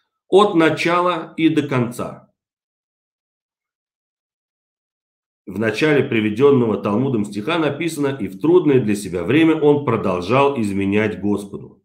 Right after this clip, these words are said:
Из чего следует, что каким он был грешником, таким и остался. Опять же, это комментарий Маршо здесь на странице.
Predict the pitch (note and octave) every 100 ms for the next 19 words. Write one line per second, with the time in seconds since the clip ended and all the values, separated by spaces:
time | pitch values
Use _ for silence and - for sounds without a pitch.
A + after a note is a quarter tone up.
0 | - F#2 - G#2 G#2 D#3 E3+ D3 - G#2+
1 | A#2 - D3+ A#2 G2+ D3 F3 D3+ D#3+ D#3
2 | D3+ D3+ C#3+ - - _ _ _ G2 G2
3 | C3 B2+ A#2+ G2+ - - - - - _
4 | _ _ _ _ - - - - - -
5 | - D2+ D2+ D#2+ E2+ D#2+ D2+ - D#2 D2+
6 | - A#2+ B2 C3+ D3+ D3+ D#3 D3+ C#3+ C#3
7 | C#3 C#3+ C#3+